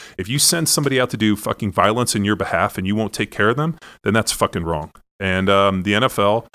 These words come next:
uh, they will, it, I mean, this will come back to bite them in the ass to end all of this shit. So now you're seeing the game get neutered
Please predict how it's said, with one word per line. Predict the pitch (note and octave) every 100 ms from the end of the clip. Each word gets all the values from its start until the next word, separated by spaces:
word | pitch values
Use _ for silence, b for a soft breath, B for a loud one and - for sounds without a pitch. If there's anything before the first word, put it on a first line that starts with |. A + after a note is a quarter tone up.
| B B
uh, | G2 G2 F#2+ F#2+ F#2 F#2 F#2
they | F#2 A2
will, | A#2+ A2
it, | G#2+ G2 -
I |
mean, | G#2 F#2
this | A#2+ C#3
will |
come | B2+ C3+ A#2
back | G#2 G#2+
to | G#2
bite | F#2+ G2+
them | A#2+
in | A2
the | G2
ass | G2+ -
to | - G2
end | F#2+ F#2
all | F2 E2+
of | D#2+
this | E2
shit. | - D#2+ -
So | - G2
now | G2 G#2+
you're | A#2
seeing | G#2+ B2 G#2
the |
game | F#2+ G2 G2
get | E2 -
neutered | A#2 G3+ F2 -